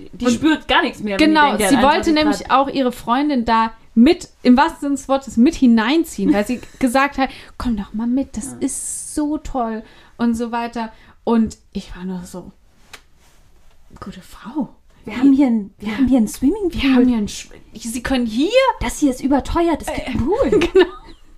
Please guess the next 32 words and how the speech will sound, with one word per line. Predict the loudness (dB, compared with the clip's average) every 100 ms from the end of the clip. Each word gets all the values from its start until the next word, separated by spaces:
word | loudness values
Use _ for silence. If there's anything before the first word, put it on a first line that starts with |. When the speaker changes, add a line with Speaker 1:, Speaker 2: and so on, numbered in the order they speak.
| -20 -20 -20 _ -20 -20 -16 -10
Speaker 1:
Da | -10
spürt | 0 0 4
man | 2
sie | 2 0
auch. | -2 -2 0
Speaker 2:
Da | -2
spürt | -2 4 4
man | 6
sie | 2 -2
auch, | 0
wenn | 2
man | 2
Speaker 1:
Ohne | 4
Speaker 2:
dann | 4
noch | 4
Speaker 1:
Gesundheitsrisiko. | 2 0 -2 0 0 0 0
Speaker 2:
in | 2
der | 2 0
Sauna | 0 0 2 0
ist, | -4 -6
dann | -6
spürt | -6 -6
man | -4
sich | -4 -6 -2
auch. | -2 -2 -10 -14
Speaker 1:
Ja, | -14 -12 -10 -6
ganz | -6 -6 -8
toll | -8 -8
spürt | -6 -6 0
man | 2
sich | 2 2
da. | 0 -2